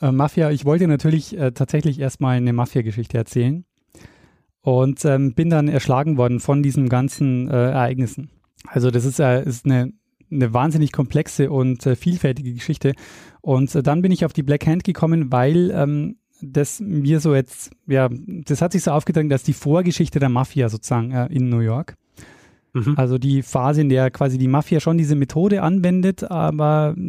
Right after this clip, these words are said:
Speaker 1: sie noch nicht so diese Strukturen haben, dass sie sich schon die Stadt aufgeteilt haben.
Speaker 2: Mhm.
Speaker 1: Und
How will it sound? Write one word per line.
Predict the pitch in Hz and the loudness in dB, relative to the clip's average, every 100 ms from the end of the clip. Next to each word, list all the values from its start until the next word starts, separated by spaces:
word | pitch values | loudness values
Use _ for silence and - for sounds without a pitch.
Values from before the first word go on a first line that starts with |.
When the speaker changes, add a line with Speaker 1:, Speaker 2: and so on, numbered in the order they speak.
| 143 - | -10 -14
Speaker 1:
sie | - 160 156 | -4 0 2
noch | 156 | 4
nicht | 165 165 | 2 2
so | 156 | -2
diese | 151 160 | 0 -2
Strukturen | - 151 - 175 151 | -2 -6 0 2 2
haben, | 135 | 2
dass | 127 | 0
sie | 139 135 | 0 -2
sich | 139 - - | -4 -10 -2
schon | 143 | 0
die | 131 | 0
Stadt | - 135 | 0 -2
aufgeteilt | 131 123 113 107 | -4 -2 -2 0
haben. | 107 - _ _ - | -2 -6 _ _ -10
Speaker 2:
Mhm. | 117 107 127 - - | -6 -6 -8 -8 -2
Speaker 1:
Und | 135 123 | 0 0